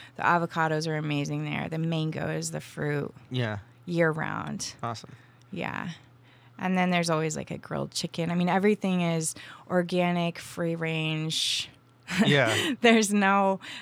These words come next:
Speaker 1: I mean, that was then. I mean, now they're introducing pesticides, but
Speaker 2: Right.
Speaker 1: um, most of the food is really clean and organically grown.
Speaker 2: Hmm.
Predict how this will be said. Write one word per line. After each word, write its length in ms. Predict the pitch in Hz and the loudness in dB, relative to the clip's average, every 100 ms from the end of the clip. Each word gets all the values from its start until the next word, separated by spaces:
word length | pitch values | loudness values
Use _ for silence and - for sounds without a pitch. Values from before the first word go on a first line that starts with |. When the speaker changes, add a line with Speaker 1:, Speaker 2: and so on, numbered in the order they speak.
| - | 0
Speaker 1:
I 120 | 214 | 4
mean, 380 | 214 208 175 196 | 4 4 2 6
that 240 | 202 202 | 6 8
was 200 | 185 175 | 6 4
then. 540 | 185 185 170 165 170 202 | 4 4 4 2 0 -2
I 100 | 170 | 0
mean, 240 | 165 170 | 2 2
now 300 | 180 175 175 | 2 4 4
they're 320 | 175 170 165 | 4 2 0
introducing 920 | - 185 175 175 180 - 165 160 160 - | 0 0 0 -2 -2 0 0 0 -2 -4
pesticides, 960 | - 160 - 160 - 78 78 62 - - | -4 -2 -2 -4 -2 -2 -2 -2 -4 -4
but 240 | 180 156 - - - - - | -4 -4 -6 -12 -20 -20 -10
Speaker 2:
Right. 260 | 123 113 110 | -6 -6 -4
Speaker 1:
um, 360 | 180 165 - 190 | -2 -2 -2 0
most 220 | 196 202 | 2 2
of 60 | 190 | -2
the 80 | |
food 240 | 175 185 175 | -2 -2 -2
is 140 | 165 | -2
really 180 | 165 165 | -4 -6
clean 680 | - - 185 180 175 180 185 - | -6 -4 -2 0 -2 -2 -6 -6
and 300 | 165 156 160 | -4 -4 -4
organically 640 | 165 156 151 139 175 160 | -6 -4 -4 -4 -6 -6
grown. 640 | 180 175 175 165 165 160 - - | -2 0 2 2 0 -2 -6 -12
Speaker 2:
Hmm. 100 | 123 | -8